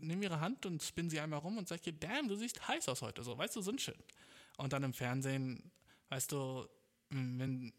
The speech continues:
<clears throat> ach, ich weiß nicht. Versuch einfach,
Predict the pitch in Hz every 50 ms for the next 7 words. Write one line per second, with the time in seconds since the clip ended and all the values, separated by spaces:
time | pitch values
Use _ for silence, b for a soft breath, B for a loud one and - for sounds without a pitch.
0 | _ - 135 65 64 - - - - - - - - - - - - - - -
1 | - - - - - - 143 135 - - - - - _ _ - - - _ _
2 | _ - - - - 165 151 135 127 120 120 - - 117 117 117 - - - -
3 | - 165 175 214 220 196 202 190 185 165